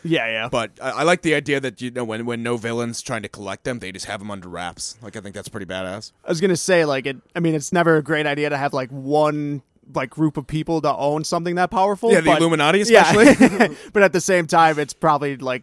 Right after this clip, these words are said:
Speaker 1: you could have worse security
Speaker 2: But
Speaker 1: than
Speaker 2: we'll
Speaker 1: that.
Speaker 2: see. It won't matter for long
Speaker 1: Yeah.
Speaker 2: because, uh, they go to use the Infinity Stones. Another incursion happens, uh, like, uh, way out in, like, the snowy mountains, the remote area.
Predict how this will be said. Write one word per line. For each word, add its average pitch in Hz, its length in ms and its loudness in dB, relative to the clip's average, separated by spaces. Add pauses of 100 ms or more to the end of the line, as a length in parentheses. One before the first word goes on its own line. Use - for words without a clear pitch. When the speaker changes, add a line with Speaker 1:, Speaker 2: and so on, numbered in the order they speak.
(140)
Speaker 1:
you 170 240 -8
could 196 80 2
have 160 140 2
worse 131 240 -4
security 110 420 -12
Speaker 2:
But 135 80 0
Speaker 1:
than 139 60 0
Speaker 2:
we'll 156 100 2
Speaker 1:
that. - 80 4
Speaker 2:
see. 202 140 2
It 156 80 4
won't 151 120 2
matter 139 220 -2
for 123 160 -8
long 113 280 -4
Speaker 1:
Yeah. 95 40 -14
Speaker 2:
because, 110 540 -6
uh, 98 280 -4
they 113 120 -6
go 143 160 0
to 151 40 -2
use 139 220 -2
the 127 100 -6
Infinity 135 360 -8
Stones. 104 340 -10
Another 120 400 -6
incursion 120 440 -8
happens, 90 520 -12
uh, 85 260 -10
like, 85 240 -16
uh, 80 80 -14
way 107 200 -10
out 104 160 -10
in, 104 40 -16
like, 101 140 -14
the - 80 -16
snowy 107 300 -8
mountains, 92 480 -12
the 87 200 -12 (300)
remote 104 380 -8
area. 98 420 -6